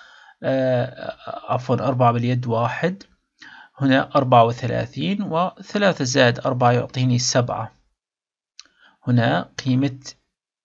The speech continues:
ال L هي عبارة عن سبعة. الآن قيمة ال K لدي هنا أربعون، اثنان وأربعون زائد عشرين، سبعة وعشرين،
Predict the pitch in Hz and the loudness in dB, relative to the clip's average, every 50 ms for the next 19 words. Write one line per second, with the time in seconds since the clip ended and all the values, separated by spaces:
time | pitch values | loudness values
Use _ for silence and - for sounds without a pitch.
0 | _ - - 123 120 123 - - 123 127 135 131 117 127 127 127 117 113 117 117 | _ -6 -2 -2 -2 -2 -2 -2 -2 -2 -2 -2 -2 -2 -2 0 0 0 0 0
1 | 120 113 117 117 117 117 123 127 123 - - 117 117 - - - - - _ _ | 0 0 2 2 2 0 0 -2 -2 -4 -4 -6 -6 -8 -10 -12 -14 -18 _ _
2 | _ _ _ - - _ - 123 123 123 - 131 131 127 127 123 - 131 131 131 | _ _ _ -20 -18 _ -8 -6 -6 -4 -2 -2 -2 -2 -4 -4 -2 0 0 2
3 | 131 127 123 127 - 123 117 - - - 135 120 123 143 180 185 - - - - | 2 0 -2 -4 -6 -8 -10 -10 -8 -4 -2 0 0 0 -2 -4 -8 -14 -20 -20
4 | - _ - - 120 120 131 131 127 120 120 120 120 123 120 131 156 - - - | -20 _ -6 -4 -2 0 0 2 0 0 0 0 0 2 2 2 0 -2 -2 -4
5 | 123 120 120 - 139 117 123 123 123 123 - - - - 127 123 123 120 117 - | -4 -4 -2 -2 0 0 2 0 0 -2 -6 -10 -6 -2 0 2 2 2 0 -2
6 | 123 120 120 123 117 117 127 127 123 123 120 120 117 120 120 123 117 104 107 - | -4 -6 -4 -2 -2 0 0 0 -2 -2 0 0 0 0 0 -2 -2 -6 -6 -8
7 | - - 127 127 123 123 123 - - 123 123 120 117 117 117 117 117 120 - - | -8 -6 -4 -2 -2 -2 -2 -2 -2 -2 0 0 0 0 0 -2 -4 -6 -8 -8
8 | - 123 131 143 151 | -4 -4 -2 -2 -2